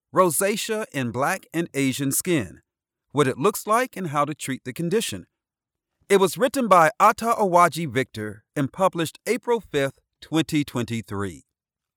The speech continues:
Over the past few years, many of the myths about darker or black skin have slowly been debunked by dermatologists and estheticians.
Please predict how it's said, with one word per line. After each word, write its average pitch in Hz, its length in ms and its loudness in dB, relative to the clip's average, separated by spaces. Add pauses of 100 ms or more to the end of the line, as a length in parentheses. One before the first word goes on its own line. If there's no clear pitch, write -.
(140)
Over 214 280 6
the 160 100 2
past 156 460 0
few 131 160 -2
years, 110 580 -4 (100)
many 185 380 0
of 110 140 -2
the 98 80 -6
myths 127 360 -4
about 98 320 -2
darker 147 460 0
or 117 180 -2
black 131 360 0
skin 110 380 -6
have 117 300 -4
slowly 220 460 -2
been 165 260 -2
debunked 117 600 -4
by 104 240 -4
dermatologists 143 880 -6
and 127 180 -4
estheticians. - 920 -8